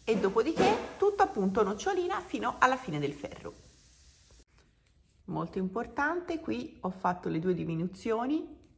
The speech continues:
ho due maglie e inizio subito il punto nocciolina.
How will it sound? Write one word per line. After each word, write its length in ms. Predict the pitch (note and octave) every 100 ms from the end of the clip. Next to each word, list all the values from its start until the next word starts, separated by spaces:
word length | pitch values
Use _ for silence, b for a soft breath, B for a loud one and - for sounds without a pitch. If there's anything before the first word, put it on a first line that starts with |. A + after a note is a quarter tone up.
| _ _ _ _ -
ho 160 | - E3+
due 220 | D3+ E3
maglie 760 | D3+ C#3+ D3+ E3+ G3+ C4+ - -
e 100 | F#3+
inizio 400 | F#3 G3+ F#3+ G#3
subito 600 | G#3 C#4 C4 C4 D4 D#4
il 140 | A#3 G3+
punto 320 | F#3+ F3+ G3+
nocciolina. 720 | D#3+ D#3 D3+ A#2+ A#2 A#2 -